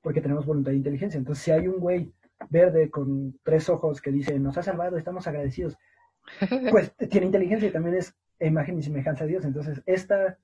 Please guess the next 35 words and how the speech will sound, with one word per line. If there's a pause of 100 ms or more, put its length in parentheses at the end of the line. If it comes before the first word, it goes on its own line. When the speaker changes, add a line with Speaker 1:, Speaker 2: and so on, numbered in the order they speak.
(800)
Speaker 1:
esta
como (360)
teoría
de
que
si
los
aliens
llegan, (180)
se
acaba
la
religión,
tampoco
es
cierta,
simplemente
está
Speaker 2:
Mm.
Speaker 1:
mal
entendida. (1080)
Speaker 2:
Sí,
sí,
Speaker 1:
Y
Speaker 2:
desde
Speaker 1:
luego,
Speaker 2:
luego. (760)
Speaker 1:
por
ejemplo,
o
sea,
lo
que
tú
decías,